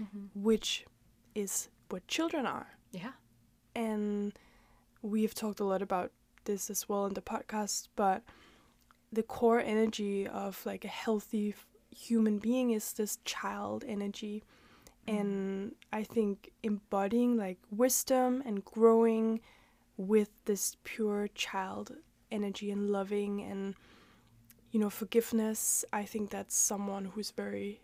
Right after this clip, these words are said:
Speaker 2: healthy and are able to create big, beautiful things.
Speaker 1: Yeah.
Speaker 2: And that's someone that I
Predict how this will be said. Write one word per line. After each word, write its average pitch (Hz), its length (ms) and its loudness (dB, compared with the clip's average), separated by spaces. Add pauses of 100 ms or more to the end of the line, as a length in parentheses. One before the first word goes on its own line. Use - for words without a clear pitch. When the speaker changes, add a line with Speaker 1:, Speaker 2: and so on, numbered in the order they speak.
Speaker 2:
healthy 220 640 -4
and 202 160 -6
are 196 160 -6
able 202 280 -4
to - 140 -8
create 190 480 -6 (320)
big, 208 120 -2 (100)
beautiful 202 420 -4
things. 196 500 -6 (280)
Speaker 1:
Yeah. 208 80 -16 (400)
Speaker 2:
And 214 100 0
that's 220 160 2
someone 214 400 4
that 185 240 -10 (240)
I 269 540 4